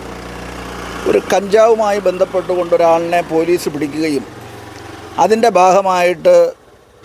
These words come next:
വിനോദ് എന്ന് പറയുന്ന ഒരു പയ്യനെ ഈ കഞ്ചാവ് പ്രതി വിളിച്ചു എന്നുള്ള ഉദ്ദേശത്തിൽ വീട്ടിൽ, ഈ കോട്ടമോൾ എന്ന് പറയുന്ന വീട്ടിൽ വന്ന് ചോദ്യം ചെയ്തു. ഇവിടുത്തെ എസ് ഐയും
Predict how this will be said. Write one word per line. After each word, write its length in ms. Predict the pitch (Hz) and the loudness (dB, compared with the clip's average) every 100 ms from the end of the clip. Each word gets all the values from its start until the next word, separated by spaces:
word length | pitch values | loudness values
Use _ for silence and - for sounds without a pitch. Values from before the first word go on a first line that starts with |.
| - - | -20 -6
വിനോദ് 380 | 160 190 220 233 | -2 2 2 4
എന്ന് 140 | 202 185 | 4 4
പറയുന്ന 340 | 170 165 165 165 170 165 - 165 | 4 4 2 0 -2 -6 -10 -6
ഒരു 120 | 175 175 | -4 0
പയ്യനെ 380 | 165 180 175 175 175 | 2 2 0 -2 -4
ഈ 20 | 180 - | -6 -2
കഞ്ചാവ് 400 | 160 185 185 185 156 | 2 4 4 2 -2
പ്രതി 220 | 165 175 156 | -2 -4 -6
വിളിച്ചു 320 | 147 165 - 185 | -6 -6 0 0
എന്നുള്ള 260 | 165 160 160 | 0 0 -2
ഉദ്ദേശത്തിൽ 480 | 143 156 - 160 147 147 - - - - - - - - 180 | 2 0 2 -2 -2 -4 -4 -14 -20 -20 -20 -20 -20 -14 -2
വീട്ടിൽ, 380 | 175 208 190 208 180 160 175 | 2 2 2 2 2 2 0
ഈ 40 | 175 - - | -2 -4 -2
കോട്ടമോൾ 440 | 185 196 190 185 175 | 0 2 2 2 2
എന്ന് 100 | 170 | 2
പറയുന്ന 260 | 165 156 156 | 4 2 0
വീട്ടിൽ 280 | 165 170 170 160 | -2 -2 0 2
വന്ന് 200 | 151 151 - - - - - - - - - - | 0 -4 -6 -18 -20 -20 -20 -20 -20 -20 -8 0
ചോദ്യം 340 | 170 175 165 139 | 2 2 0 0
ചെയ്തു. 160 | 117 - | -6 -10
ഇവിടുത്തെ 300 | - 151 170 156 | -6 -4 -2 -2
എസ് 120 | - 156 | -2 -4
ഐയും 180 | 160 | -6